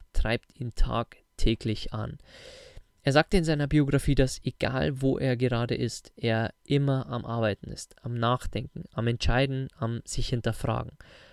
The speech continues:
Und der einzige Weg, wie er disconnecten kann von allem, ist, wenn er seinen Job aufgeben würde. Pep lebt einfach für seinen Job und er würde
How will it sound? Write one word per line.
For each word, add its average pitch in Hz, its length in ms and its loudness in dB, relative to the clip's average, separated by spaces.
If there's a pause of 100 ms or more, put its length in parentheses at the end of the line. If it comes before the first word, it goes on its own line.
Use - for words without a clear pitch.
(200)
Und 131 200 0
der 104 80 0
einzige 147 460 2
Weg, 127 280 0
wie 127 140 2
er 120 40 2
disconnecten 131 720 0
kann 123 200 -4
von 120 200 -2
allem, 110 300 -2
ist, - 360 -6
wenn 113 200 -2
er 117 260 -2
seinen 110 340 -6
Job - 320 -2 (140)
aufgeben 110 600 -4 (160)
würde. 113 420 0 (920)
Pep - 320 10
lebt 135 500 4
einfach 120 600 -4
für - 180 -6
seinen 113 460 -4 (180)
Job - 340 -4 (120)
und 117 580 -2
er 117 160 -2
würde 156 480 2